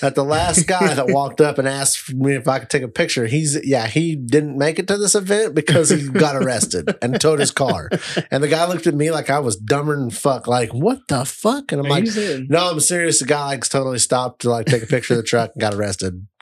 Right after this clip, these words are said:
Speaker 2: Uh,
Speaker 1: Not
Speaker 2: yep.
Speaker 1: for taking a picture, but
Speaker 2: That was
Speaker 1: just for
Speaker 2: awesome.
Speaker 1: other issues that he had taken care of in his life. I don't think the guy went to the event, though. I don't
Speaker 2: I don't
Speaker 1: think
Speaker 2: think
Speaker 1: he
Speaker 2: he made it.
Speaker 1: I don't think he
Speaker 2: Yeah,
Speaker 1: made it.
Speaker 2: he's probably in jail for the rest of the weekend,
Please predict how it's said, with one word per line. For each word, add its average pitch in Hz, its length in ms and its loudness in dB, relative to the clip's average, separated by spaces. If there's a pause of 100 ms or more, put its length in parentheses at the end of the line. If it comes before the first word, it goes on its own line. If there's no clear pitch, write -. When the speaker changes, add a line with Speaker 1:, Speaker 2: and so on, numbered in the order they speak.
(640)
Speaker 2:
Uh, 143 720 -4 (100)
Speaker 1:
Not - 0 -
Speaker 2:
yep. 139 240 0
Speaker 1:
for 139 160 2
taking 127 320 -2
a 117 60 -4
picture, 113 340 -2
but 107 120 0
Speaker 2:
That - 0 -
was - 140 -2
Speaker 1:
just - 40 -2
for 120 80 4
Speaker 2:
awesome. 113 140 2
Speaker 1:
other 113 280 0
issues 110 460 -2
that 104 100 0
he 107 220 -2
had 101 260 -4 (680)
taken 110 220 2
care 104 240 -2
of 95 80 -4
in 95 60 -4
his 95 160 -2
life. 92 240 -4 (500)
I - 80 0
don't 262 160 0
think 226 160 4
the 165 80 0
guy 151 200 0
went 147 200 -2
to 123 60 -2
the 117 100 0
event, 98 320 -2
though. 90 220 -2 (340)
I 120 60 -6
don't 123 60 0
Speaker 2:
I 135 40 -2
don't 147 80 -2
Speaker 1:
think 160 140 2
Speaker 2:
think 170 120 4
Speaker 1:
he 151 60 4
Speaker 2:
he 147 60 4
made 143 120 2
it. 110 160 0
Speaker 1:
I - 40 -4
don't 107 180 -2
think 107 140 -4
he 120 80 0
Speaker 2:
Yeah, 117 100 2
Speaker 1:
made 110 120 -2
it. - 120 -18
Speaker 2:
he's 135 100 -4
probably 143 220 0
in 131 80 -2
jail 123 180 0
for 113 100 -8
the - 20 -6
rest 120 140 -2
of 123 80 -4
the - 0 -
weekend, 110 380 -6